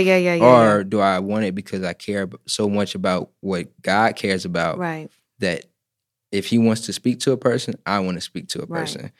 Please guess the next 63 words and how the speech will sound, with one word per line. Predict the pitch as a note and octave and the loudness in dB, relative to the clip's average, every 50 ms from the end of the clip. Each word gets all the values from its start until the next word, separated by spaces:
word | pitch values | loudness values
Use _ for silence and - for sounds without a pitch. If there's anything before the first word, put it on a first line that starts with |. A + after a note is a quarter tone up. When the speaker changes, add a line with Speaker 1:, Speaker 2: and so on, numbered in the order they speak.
| _ _ - | _ _ -16
Speaker 1:
right. | D3 D#3 | -12 -12
Speaker 2:
If | E3+ - - | -12 -6 -2
he | G#2+ A2 | 0 2
wants | A2+ A2+ A2 G#2+ - - | 2 2 2 0 -2 -2
to | - A2+ G#2+ G#2 G2+ | -2 0 0 0 -2
give | F#2+ F2+ G#2 G#2 G#2+ | -2 -2 -2 0 0
this | A2 G#2 | 0 -2
person | - - G#2+ A2 - - A2 G#2+ G#2 G2+ - | 0 0 0 0 0 0 -2 -2 -2 -2 -4
a, | - - | -6 -6
a | - F2+ | -4 -4
word | F#2 G2 G#2 G#2 | -2 -2 -2 -2
of | G2 - | -4 -4
comfort, | - - B2 B2+ B2 - C3 C3 - - _ | -2 -2 -2 0 2 2 2 2 0 -2 _
then | - G2 F#2+ | -2 -2 0
that's | F#2+ F#2 F#2 - | 0 0 -2 -2
what | - F2+ | -2 -2
I | F2+ F2+ | 0 0
wanna | F2 E2+ E2+ D#2+ D#2 | -2 -2 -6 -8 -8
do. | D#2+ D#2 E2+ D#2+ D#2 | -8 -8 -8 -8 -6
Speaker 1:
Right. | D#2+ F3 E3+ E3+ D#3+ D#3+ - _ _ _ - _ | -6 -8 -8 -8 -10 -14 -16 _ _ _ -20 _
Speaker 2:
Not, | - - G2+ G2+ G2+ G2 - - - _ _ _ _ _ _ _ _ _ | -4 -2 0 2 2 2 0 -2 -6 _ _ _ _ _ _ _ _ _
"Ah, | - G2+ F2+ F2+ E2+ E2 E2 | -8 -4 -4 -2 -2 -2 -4
look, | F2 F#2+ G#2 F#2+ D#2 | -4 -4 -4 -4 -2
I | E2 G2 | -2 -2
look | F#2+ F#2+ E2 F2+ | -4 -4 -4 -6
really | G2 G2+ F#2+ F#2 | -6 -6 -6 -8
cool | F#2 - A2+ A2 G#2+ G#2 G2 | -4 -2 0 0 0 0 -2
because | F#2 F#2+ - G2+ G2 F2+ F#2+ | -4 -4 -4 -4 -2 0 2
I | F#2 F2+ F#2 | 2 2 2
was | F#2+ F#2+ | 0 0
able | G2+ G2+ G2 F#2 F#2+ F#2+ | 0 0 0 0 0 0
to, | G2 F#2 F#2 F#2 F2 | 2 2 2 2 0
<laughs> | - | 2
you | - B2 | 4 6
know, | B2 B2 - | 8 8 8
I | - - | 8 8
was | A#2+ A2 | 6 6
Speaker 1:
Right, | A2 | 6
Speaker 2:
able | G#2+ G#2 | 6 4
to | A2 | 4
Speaker 1:
yeah, | - - - | 6 6 6
Speaker 2:
share | A2+ A2+ A2 | 6 6 6
something | - - A2+ - - | 4 4 2 4 4
Speaker 1:
mm-hmm. | - G2 F#2 | 4 4 2
Speaker 2:
that | F#2 F#2+ G2 - - _ _ _ _ | 0 -2 -4 -6 -12 _ _ _ _
I, | F2+ | -4
I | F#2+ | -4
couldn't | F#2 - - G#2+ G2 | -2 -2 -4 -4 -2
have | G2 F#2+ | -2 -2
otherwise | G2 G2 G2 F#2+ F#2 F#2 F2 E2+ E2 F#3 | -2 -2 -2 -2 -2 0 -2 -2 -2 -2
Speaker 1:
Right. | F#3+ F3+ - | -2 -2 0
Speaker 2:
known." | F#2 F2 E2+ F2 - _ _ _ - _ _ _ _ _ | -2 -2 -4 -8 -10 _ _ _ -20 _ _ _ _ _
Um, | G2 F#2+ F#2 F2 F2 F2 | -6 -4 -4 -4 -6 -6
and | E2+ - | -6 -6
so | - - E2+ | -4 -4 -6
I | F#2+ | -6
think | - G2 D#2 | -8 -10 -10
that's | D2+ F2 - | -10 -10 -10
the | - - A1 | -10 -10 -12
other | B1 - - | -10 -12 -14
part | - - - - - | -14 -12 -12 -12 -12
of | - - | -14 -16
it. | - - - - | -16 -18 -18 -20